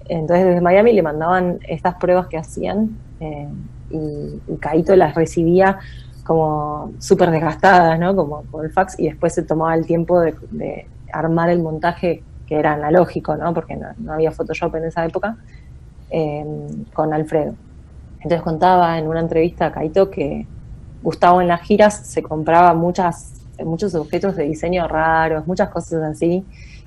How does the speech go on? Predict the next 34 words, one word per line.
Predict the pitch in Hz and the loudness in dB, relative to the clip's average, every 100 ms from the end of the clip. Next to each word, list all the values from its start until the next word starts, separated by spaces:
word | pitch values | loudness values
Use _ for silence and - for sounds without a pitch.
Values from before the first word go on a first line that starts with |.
| - - - | -20 -12 -8
y | |
se | 165 156 | 0 0
las | 151 | 0
mandaba. | 160 156 156 156 170 156 151 | -2 -2 -2 2 4 4 2
Entonces | 160 220 - | 0 0 2
fue | 202 208 | 2 4
él | 196 | 4
el | 151 - | 2 2
que | 147 131 - - - - | -2 -2 -8 -18 -20 -10
eligió | - 160 151 - | -2 0 0 -2
estos | 170 175 | -2 -4
tres | 170 180 180 | 0 2 4
elementos | 165 175 180 170 | 2 2 2 0
que | 156 | -4
se | 143 | -4
ven | 156 160 | -4 -2
en | 160 | 0
la | 156 | 4
tapa, | 175 170 175 220 - - - - - | 4 6 4 2 -4 -18 -20 -20 -10
que | - | -6
son, | 156 160 165 165 - - - - | -4 -2 -2 -4 -8 -20 -20 -8
eh, | 160 151 151 151 151 | -4 -4 -4 -8 -6
el | 165 | -4
Tensei | 156 160 165 165 | -2 -2 2 4
Grid, | 180 202 220 247 - - - - - | 6 6 4 2 -8 -20 -20 -20 -4
una | 180 180 160 | 2 4 4
veleta | 156 175 175 156 | 6 6 6 4
ahí | 160 | 2
medio | 165 170 | 2 0
espirala-, | 170 170 165 156 170 | -2 0 2 4 4
espiralosa, | - - 175 160 175 185 - 185 | 2 -2 2 6 6 6 2 0
espiralada, | 185 - 151 156 170 170 | 0 -4 -2 2 4 4
no | 160 160 | 0 -4
sé, | 185 208 | -2 -4